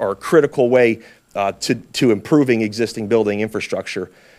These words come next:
And then voluntary programs, uh, like Deborah mentioned, that, that really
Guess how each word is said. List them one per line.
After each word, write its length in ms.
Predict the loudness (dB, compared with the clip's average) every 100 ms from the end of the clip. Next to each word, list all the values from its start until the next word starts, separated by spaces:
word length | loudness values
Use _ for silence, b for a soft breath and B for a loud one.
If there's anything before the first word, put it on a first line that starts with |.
| b -2
And 120 | 2
then 120 | 4
voluntary 580 | 4 2 0 -2 -2 -2
programs, 680 | -2 -4 0 -2 -2 -6
uh, 200 | -4 -2
like 180 | 0 -2
Deborah 280 | 0 0 0
mentioned, 360 | -2 -4 -2 0
that, 160 | 0 0 B B
that 180 | -2 0
really 340 | 4 4 4